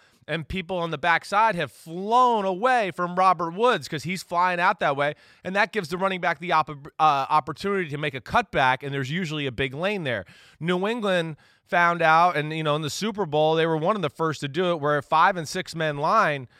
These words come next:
yes, you can always have a guy there ready for Robert Woods to take that aspect away, and now we can use the other guys to kinda stop the run game itself and stop the actual running play.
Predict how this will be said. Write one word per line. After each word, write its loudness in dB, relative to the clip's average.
yes, 0
you -4
can -4
always 2
have 0
a -4
guy 4
there -2
ready 2
for 0
Robert 2
Woods -2
to -8
take -8
that -2
aspect 0
away, 2
and -4
now 0
we -4
can -10
use -6
the -6
other -2
guys 0
to -10
kinda -8
stop 0
the -2
run -2
game -8
itself -4
and -14
stop 0
the -12
actual -2
running -4
play. -6